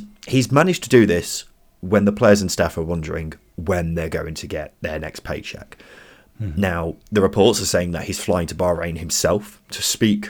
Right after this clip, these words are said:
Speaker 1: with the owners and find out what the hell's going on. And I think that just shows that he's proving to be a real leader, and he commends a lot of respect. He probably won't be keeping Wigan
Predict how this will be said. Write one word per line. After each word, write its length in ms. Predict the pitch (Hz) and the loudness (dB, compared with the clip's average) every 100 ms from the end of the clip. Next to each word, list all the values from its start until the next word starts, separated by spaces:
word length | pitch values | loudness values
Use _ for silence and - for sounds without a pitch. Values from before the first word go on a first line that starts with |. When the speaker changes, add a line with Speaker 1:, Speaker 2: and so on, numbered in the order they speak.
| - | -8
Speaker 1:
with 140 | 92 | -4
the 120 | 104 90 | 0 0
owners 360 | 80 87 104 | -2 -4 -4
and 100 | 95 | -6
find 220 | - 90 87 | -4 -4 -4
out 120 | 80 | -4
what 120 | 85 | -6
the 60 | - | -2
hell's 260 | 92 82 | -4 -4
going 360 | - 98 82 82 | -2 -2 -2 -4
on. 280 | 78 104 - - - - - _ _ _ - | -4 -6 -8 -18 -20 -20 -20 _ _ _ 0
And 140 | 113 | 0
I 40 | 104 | 2
think 240 | - 110 | 0 0
that 140 | 110 | 0
just 160 | 107 104 | -2 -4
shows 280 | - 107 104 | 0 0 0
that 100 | 104 | -4
he's 100 | 101 | -4
proving 300 | - 104 101 | -4 -2 -2
to 100 | - | 0
be 120 | 104 | 4
a 80 | 101 | 4
real 300 | 98 110 110 | 4 2 2
leader, 460 | 107 123 127 - - | 2 2 0 -2 -4
and 280 | 92 87 - _ _ | -4 -4 -8 _ _
he 160 | - - | -8 -6
commends 600 | 208 - 104 104 101 - - | -2 0 2 2 2 -4 -2
a 60 | 98 | 0
lot 360 | 107 117 - | 2 2 0
of 120 | 107 | -2
respect. 500 | 101 98 - 107 85 | -2 -4 2 2 2
He 80 | - | -6
probably 480 | - 165 104 101 - - - | 4 6 6 4 2 -6 4
won't 180 | 117 104 | 4 4
be 60 | |
keeping 360 | - 85 82 80 | 0 -6 -6 -4
Wigan 360 | 85 78 76 | -4 -4 -6